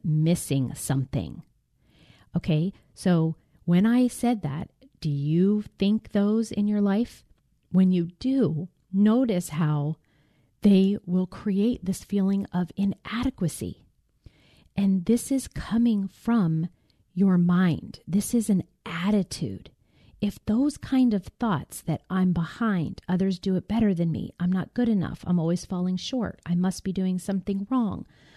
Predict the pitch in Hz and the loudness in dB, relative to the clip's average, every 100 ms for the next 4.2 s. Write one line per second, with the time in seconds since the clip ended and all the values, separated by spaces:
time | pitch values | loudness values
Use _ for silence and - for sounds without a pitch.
0 | _ - 180 180 208 247 262 - 190 - | _ 0 2 2 2 0 0 0 -2 0
1 | 147 139 135 - _ _ _ - _ 208 | -4 -6 -10 -16 _ _ _ -20 _ -2
2 | 220 _ 214 226 277 311 - 214 208 - | -2 _ -2 2 2 0 0 0 0 -2
3 | 196 190 190 196 196 - 170 165 160 156 | -4 0 2 2 2 2 2 2 2 2
4 | 143 | -2